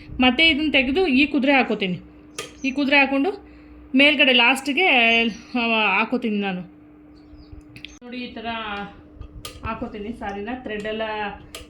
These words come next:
ಸೆಟ್ ಮಾಡ್ಕೊಂಡಿದ್ದೀನಿ, ಪರ್ಫೆಕ್ಟ್ ಥ್ರೆಡ್ ತೊಗೊಂಡು. ಮಾಮೂಲಿ ಫಾಲು,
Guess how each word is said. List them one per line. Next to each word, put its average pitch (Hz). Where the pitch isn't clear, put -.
ಸೆಟ್ 233
ಮಾಡ್ಕೊಂಡಿದ್ದೀನಿ, 226
ಪರ್ಫೆಕ್ಟ್ 214
ಥ್ರೆಡ್ 202
ತೊಗೊಂಡು. 196
ಮಾಮೂಲಿ 214
ಫಾಲು, 214